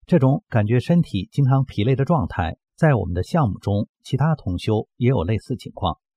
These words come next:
我回想起，随着自己在救人项目中投入的时间越来越多，自己在练功上一直是比较放松的。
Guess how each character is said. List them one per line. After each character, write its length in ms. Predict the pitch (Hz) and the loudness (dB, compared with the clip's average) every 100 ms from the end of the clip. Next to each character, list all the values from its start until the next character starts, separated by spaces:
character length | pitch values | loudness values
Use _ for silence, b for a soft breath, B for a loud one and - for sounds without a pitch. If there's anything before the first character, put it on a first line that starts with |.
| _ _ _ _ _ _ _ _ | _ _ _ _ _ _ _ _
我 260 | 131 127 123 | 2 4 2
回 180 | 131 | 0
想 220 | 123 113 117 | 0 0 0
起， 300 | - 87 - _ | -4 -8 -10 _
随 180 | - 156 | -2 0
着 120 | 175 | 0
自 120 | 185 | 0
己 300 | 143 95 92 | -4 -6 -6
在 200 | - 127 | -2 0
救 180 | - 113 | 2 0
人 100 | 127 | 0
项 240 | - 165 | 0 0
目 140 | 101 - | 0 -2
中 300 | 113 117 131 _ | 0 0 -2 _
投 220 | - 123 | -4 0
入 100 | 160 | 0
的 140 | 92 | -2
时 180 | - 104 | -6 -8
间 300 | - 120 135 - | -2 0 -2 -4
越 180 | 131 92 | -2 -2
来 100 | 95 | -2
越 180 | 90 - | -6 -4
多， 300 | 107 107 - _ _ _ _ _ _ | -2 -2 -4 _ _ _ _ _ _
自 160 | - | -4
己 260 | 143 123 110 | 0 2 2
在 180 | 120 123 | 2 2
练 180 | 135 101 | 2 2
功 180 | 147 | 0
上 300 | 165 101 - _ | 0 -2 -4 _
一 160 | 120 | -4
直 140 | 117 117 | -2 -2
是 260 | 104 90 - | -2 -6 -6
比 120 | 101 | -8
较 220 | - 80 80 | -6 -6 -4
放 220 | - 78 | -4 -4
松 240 | - 110 117 | -2 0 0
的。 160 | 101 | -2